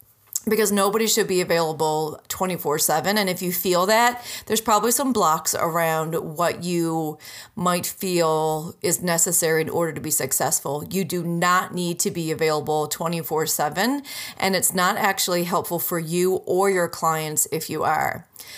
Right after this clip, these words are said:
So some boundaries that I have in place around, um, my tools that I use to communicate with my community, uh, because I am mostly online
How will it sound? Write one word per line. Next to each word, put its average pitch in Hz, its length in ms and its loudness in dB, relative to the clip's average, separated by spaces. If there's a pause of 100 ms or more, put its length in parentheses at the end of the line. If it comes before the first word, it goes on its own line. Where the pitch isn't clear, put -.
(180)
So 233 180 2
some 269 320 2
boundaries 202 440 2
that 170 100 2
I 165 160 4
have 175 420 2
in 170 240 -4
place 160 580 0
around, 151 760 0 (120)
um, 160 600 0
my 190 120 2
tools 190 340 0
that 190 80 2
I 180 40 2
use 170 220 -2
to - 80 -4
communicate 165 580 -4
with - 120 -8
my 160 100 -2
community, 165 680 -4 (360)
uh, 180 180 2
because 190 260 0
I 196 220 4
am 202 420 0 (100)
mostly 190 580 2
online 151 680 -2